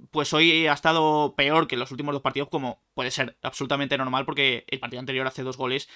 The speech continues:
y es un auténtico partidazo de Lodi. Hoy no ha estado a ese nivel, eh, lo que es normal, como digo. Eh, y bueno, ha estado también más pendiente defensivamente, ¿no? De ayudar a Reinildo y no, no le hemos podido ver más en ataque.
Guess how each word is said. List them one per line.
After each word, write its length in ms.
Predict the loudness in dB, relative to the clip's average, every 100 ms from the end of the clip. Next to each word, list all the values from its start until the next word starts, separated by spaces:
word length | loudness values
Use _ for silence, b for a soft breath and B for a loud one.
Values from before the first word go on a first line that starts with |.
| b
y 60 | -8
es 100 | -6
un 60 |
auténtico 360 | -6 -6 -8 -4
partidazo 400 | -4 -4 -6 -4
de 120 | -4
Lodi. 300 | -4 -6 -8 b b
Hoy 180 | -2 0
no 60 | 0
ha 20 |
estado 180 | 0 0
a 60 |
ese 160 | 0 -4
nivel, 480 | -4 -2 2 0 0
eh, 340 | -10 -10 -10 -10
lo 80 | -10
que 80 |
es 40 | -10
normal, 280 | -6 -6 -4
como 200 | -6 -4
digo. 300 | -2 -2 -4 b b
Eh, 680 | 0 2 2 2 2 0 -2
y 20 |
bueno, 240 | -2 2 4
ha 80 |
estado 240 | 4 4 4
también 220 | 4 2
más 100 | 0
pendiente 380 | 0 0 2 2
defensivamente, 600 | 2 2 4 4 4 0
¿no? 120 | 0
De 60 | 0
ayudar 260 | 2 4
a 220 | 6 6
Reinildo 440 | 4 2 -2 -2 -2
y 40 |
no, 200 | -2 -6
no 140 | -4 -2
le 80 | 0
hemos 160 | 0
podido 240 | 0 2 2
ver 140 | 0
más 260 | 0 0 -2
en 80 |
ataque. 340 | -6 -6 -8